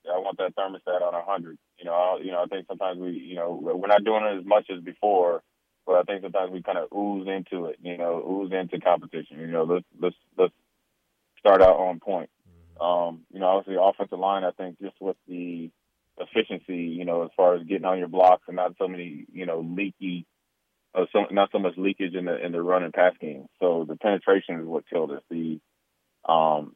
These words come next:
Speaker 1: sturdiness in pass protection. There was a lot of, uh, you know, there's a lot of, you know, whether it's hands, body, you know, you know, just around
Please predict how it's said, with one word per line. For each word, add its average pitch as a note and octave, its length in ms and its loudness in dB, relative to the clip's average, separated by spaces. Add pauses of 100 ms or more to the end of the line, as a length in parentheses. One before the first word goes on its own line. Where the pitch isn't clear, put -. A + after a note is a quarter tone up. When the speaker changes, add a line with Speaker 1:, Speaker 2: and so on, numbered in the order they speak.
(120)
Speaker 1:
sturdiness G2 520 6
in E2+ 140 -6
pass F2+ 280 6
protection. D#2+ 520 -4
There F2 140 -4
was E2+ 120 -4
a E2+ 60 -10
lot F#2 380 6
of, F2 240 4 (180)
uh, D#2+ 340 -2 (1120)
you G2 80 -14
know, E2+ 320 -4 (420)
there's F2+ 320 -4
a - 20 -6
lot G2+ 180 8
of, E2 140 -2 (240)
you G2 120 -10
know, E2 100 -4
whether F2 220 -4
it's D#2 140 -12 (220)
hands, G2 500 -4 (220)
body, G2 420 8
you D#2+ 220 -12
know, E2 280 -8
you F#2 120 -14
know, E2 280 -8
just F#2 160 -10
around F#2 640 -4